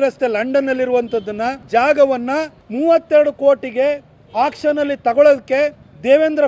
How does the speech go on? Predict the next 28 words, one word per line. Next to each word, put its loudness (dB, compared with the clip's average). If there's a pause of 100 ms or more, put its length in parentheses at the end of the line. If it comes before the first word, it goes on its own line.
ಫಡ್ನವೀಸ್ -4
ಸರ್ಕಾರ -2
ಸ-, -8
ಎರಡ್ -2
ಸಾವಿರದ -2
ಹದಿನಾಲ್ಕರಲ್ಲಿ -4
ಬರಬೇಕಾಯ್ತು. -2 (320)
ಆ -4 (120)
ದೇವೇಂದ್ರ -2 (100)
ಫಡ್ನವೀಸ್ -4 (580)
ನಾಗ್ಪುರದ -4 (180)
ಆರ್ -2
ಎಸ್ -6
ಎಸ್ -10 (100)
ಶಾಖೆಯ -4 (140)
ಒಬ್ಬ -6
ಸ್ವಯಂ -6 (100)
ಸೇವಕ. -6 (380)
ಇವತ್ತು 0 (200)
ಅಂಬೇಡ್ಕರ್ 2
ಅವರು 2 (120)
ಶಿಕ್ಷಣ -4 (100)
ಪಡೆದಂತಹ -2 (100)
ಕಿಂಗ್ -6
ಹೆನ್ರಿ -6
ರಸ್ತೆ, -6 (320)
ಅವರು 6 (540)
ಡೆಲ್ಲಿನಲ್ಲಿ 2